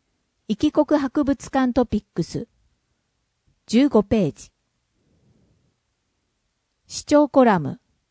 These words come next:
マイクラスルーム。十六ページ。一歳になりました。十七ページ。今月の行事予定。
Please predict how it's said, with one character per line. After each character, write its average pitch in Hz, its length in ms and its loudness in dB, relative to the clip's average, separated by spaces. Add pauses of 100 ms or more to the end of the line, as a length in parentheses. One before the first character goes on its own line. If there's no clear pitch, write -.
(1160)
マ 214 140 0
イ 294 80 -2
ク 233 140 0
ラ 262 160 2
ス 262 160 -4
ル 247 140 6
ー 180 100 4
ム。 131 160 -10 (1200)
十 269 240 4
六 240 240 2
ペ 185 240 0
ー - 40 -6
ジ。 - 220 -18 (2500)
一 302 100 0
歳 285 320 2
に 208 140 4
な 185 120 4
り 240 100 4
ま 233 120 6
し - 200 -8
た。 139 220 -6 (1300)
十 269 260 4
七 247 240 0
ペ 214 220 2
ー 143 60 0
ジ。 - 260 -14 (2500)
今 311 220 4
月 302 240 0
の 269 140 6
行 247 220 8
事 240 140 2
予 233 160 8
定。 143 400 -4